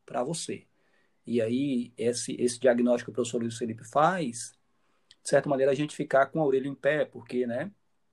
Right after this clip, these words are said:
se a gente enfraquece as universidades públicas, a gente enfraquece também a ascensão social que vem via universidade pública, já que nós sabemos que a universidade pública reserva metade de suas vagas, né,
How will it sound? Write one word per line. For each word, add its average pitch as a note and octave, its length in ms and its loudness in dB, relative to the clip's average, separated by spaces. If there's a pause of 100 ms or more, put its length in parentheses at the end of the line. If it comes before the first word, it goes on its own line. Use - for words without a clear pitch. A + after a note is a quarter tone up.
(680)
se - 180 -8
a B2 60 -2
gente C3 240 -2
enfraquece B2 480 2
as A2+ 100 -4
universidades A2+ 600 -4
públicas, D#3 580 -4
a A#2 80 4
gente C3 280 -2
enfraquece B2+ 500 -2
também B2 380 0
a C3 80 2
ascensão B2 480 -4
social B2+ 500 0
que C#3 160 -4
vem B2 300 -6
via C3+ 340 -4
universidade A#2+ 540 0
pública, - 500 -4 (520)
já A#2+ 260 2
que A#2+ 140 -4
nós A#2+ 180 2
sabemos B2 540 0
que - 80 0
a - 20 4
universidade A#2+ 500 0
pública C3 400 -2
reserva A#2+ 720 0 (380)
metade A#2+ 500 2
de A#2+ 60 -2
suas A#2 320 -4
vagas, A#2 400 2
né, C3+ 240 -6